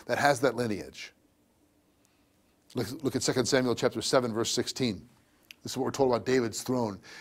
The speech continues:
"And your house and your kingdom that is David's shall be made sure forever before me. Your throne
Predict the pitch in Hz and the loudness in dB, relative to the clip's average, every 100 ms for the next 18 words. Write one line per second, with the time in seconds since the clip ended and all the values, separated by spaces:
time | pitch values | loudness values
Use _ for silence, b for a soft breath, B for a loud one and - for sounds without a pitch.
0 | B 135 135 190 208 175 147 151 - 135 | B 2 6 6 8 8 6 2 -4 -2
1 | 127 175 175 185 147 131 123 107 139 135 | 2 2 2 2 4 4 2 4 4 4
2 | 101 104 - B B 170 147 143 156 170 | 2 -6 -8 B B 4 6 6 6 6
3 | 175 156 - 180 190 190 185 156 160 170 | 4 0 0 4 6 6 4 2 4 2
4 | 151 147 135 110 85 - B B 120 139 | 0 2 2 2 -6 -14 B B 4 4
5 | 139 - 170 180 202 202 | 4 4 6 6 4 2